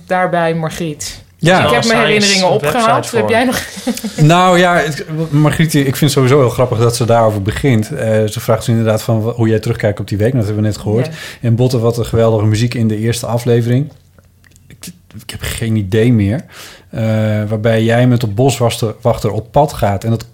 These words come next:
Speaker 2: dat wist, dat was ik al
Speaker 1: Ik?
Speaker 2: vergeten. Maar nee, ik.
Speaker 1: Oh, jij?
Speaker 2: Ik ben daar, voordat het project begon, ben ik met die
Speaker 1: Juist.
Speaker 2: boswachter daar ook een keer geweest.
Speaker 1: Ja.
Speaker 2: Om het daar een beetje te bekijken. En eerlijk gezegd heb ik nou echt totaal geen herinnering meer aan. Ik weet,
Speaker 1: Oh.
Speaker 2: echt, ik weet alleen nog dat ik het daar fantastisch vond qua natuur.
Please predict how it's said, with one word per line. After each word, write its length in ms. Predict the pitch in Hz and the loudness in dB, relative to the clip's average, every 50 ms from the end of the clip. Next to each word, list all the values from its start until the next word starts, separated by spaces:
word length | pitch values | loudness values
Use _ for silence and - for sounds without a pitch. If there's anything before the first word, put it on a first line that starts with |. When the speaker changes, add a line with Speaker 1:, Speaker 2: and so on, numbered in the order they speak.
| _ _ - | _ _ -2
Speaker 2:
dat 180 | 120 117 110 | 0 0 0
wist, 260 | 110 120 131 120 - - | 2 0 0 0 0 0
dat 120 | 117 107 | 0 2
was 140 | 110 127 127 | 2 2 0
ik 80 | 127 | 0
al 80 | 127 - | 0 -2
Speaker 1:
Ik? 60 | 233 | -2
Speaker 2:
vergeten. 440 | 285 302 - 170 160 - - 101 104 | -2 2 2 2 2 2 0 0 0
Maar 200 | 107 120 123 - | 0 0 -2 -2
nee, 220 | - 131 131 127 131 | 0 0 2 2 2
ik. 200 | 143 123 127 - - - - | 2 0 -2 -4 -6 -4 0
Speaker 1:
Oh, 100 | 226 226 | 0 2
jij? 360 | 208 220 247 254 180 104 - - - - - | 2 2 2 0 -2 -4 -6 -12 -18 -16 -4
Speaker 2:
Ik 200 | - 143 147 147 | -2 -2 2 4
ben 360 | 143 135 127 127 131 123 123 | 4 4 4 2 0 0 0
daar, 420 | 120 120 117 120 117 120 - - - _ _ _ _ - | 2 2 4 2 2 0 -4 -8 -18 _ _ _ _ -14
voordat 400 | - - 202 214 240 285 392 180 | -10 -2 2 4 4 6 4 4
het 80 | 151 - | 2 2
project 280 | - 143 135 123 107 | 2 2 2 2 0
begon, 360 | 104 104 - 170 139 113 120 131 | -2 0 2 2 4 4 4 2
ben 120 | 123 120 | 2 2
ik 100 | 127 131 | 2 2
met 120 | 135 123 117 | 2 0 0
die 80 | 123 107 | 0 0
Speaker 1:
Juist. 140 | 101 123 120 107 | 0 2 2 2
Speaker 2:
boswachter 340 | 107 110 110 - - 110 101 | 2 2 0 0 -2 -2 0
daar 140 | 110 104 110 | 0 2 2
ook 140 | 143 165 160 | 2 2 0
een 80 | - | 0
keer 180 | - - 107 95 | -2 -2 -4 -4
geweest. 480 | - - 95 90 87 87 92 - - - | -4 -6 -6 -6 -6 -6 -8 -10 -10 -10
Speaker 1:
Ja. 220 | 175 151 139 156 - - - _ _ _ | -10 -10 -10 -12 -14 -18 -20 _ _ _
Speaker 2:
Om 160 | - 113 113 | -2 0 0
het 80 | 117 | 2
daar 140 | 107 113 107 | 2 2 2
een 80 | 104 110 | 2 2
beetje 340 | 107 107 104 95 - 104 - | 2 2 0 0 -2 -4 -6
te 100 | - 101 | -4 -6
bekijken. 640 | 95 98 - 127 135 143 131 - - 95 90 - | -6 -4 0 2 2 4 2 0 -2 -6 -10 -8
En 240 | - 101 98 98 98 | -6 -4 -4 -2 -4
eerlijk 240 | - 117 107 104 104 | -4 -4 -6 -6 -6
gezegd 260 | - - - 90 - | -6 -8 -10 -12 -12
heb 80 | - 87 | -12 -12
ik 60 | 87 | -12
nou 120 | 82 82 - | -12 -12 -12
echt 180 | - - - | -12 -14 -14
totaal 360 | - 95 - _ - 92 87 87 | -14 -16 -16 _ -12 -12 -10 -10
geen 200 | - - 92 90 | -10 -8 -8 -8
herinnering 460 | 90 87 90 95 98 98 90 87 85 | -8 -8 -8 -8 -6 -6 -8 -8 -10
meer 100 | 85 87 | -10 -10
aan. 180 | 87 90 92 92 | -12 -12 -14 -14
Ik 80 | 98 95 | -12 -8
weet, 100 | 196 202 | -6 -4
Speaker 1:
Oh. 240 | 220 240 247 240 190 | -2 -2 0 0 -2
Speaker 2:
echt, 100 | 165 160 | -2 -2
ik 60 | 117 | 0
weet 180 | 101 113 107 113 | 0 0 0 2
alleen 180 | 107 113 113 | 2 4 4
nog 100 | 117 113 | 4 4
dat 100 | 104 104 | 2 2
ik 60 | 104 101 | 0 0
het 100 | 110 - | -2 0
daar 120 | 104 101 | 0 0
fantastisch 680 | - - 104 - - - 120 123 120 - - - - - | 0 -2 -4 -4 -2 0 2 2 2 0 -2 -4 -6 -4
vond 200 | - 107 101 92 | -4 -4 -4 -2
qua 160 | - 110 101 | -2 -2 -2
natuur. 500 | 101 98 - - 139 120 104 92 95 | -2 -2 -2 0 0 0 0 0 -2